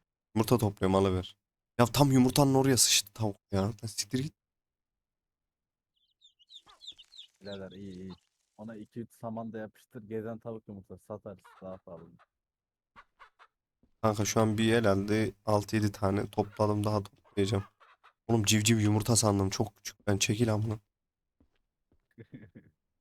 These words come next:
Speaker 2: Peki civciv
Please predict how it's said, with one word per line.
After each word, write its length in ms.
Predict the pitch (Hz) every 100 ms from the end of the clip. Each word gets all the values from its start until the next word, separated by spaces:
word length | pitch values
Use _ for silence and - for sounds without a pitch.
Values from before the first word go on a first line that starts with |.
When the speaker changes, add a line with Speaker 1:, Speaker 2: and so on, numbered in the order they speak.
| _ _ _ _ _ _ _ _ _ _ _ _ -
Speaker 2:
Peki 260 | 139 156 117
civciv 480 | 113 123 131 151 139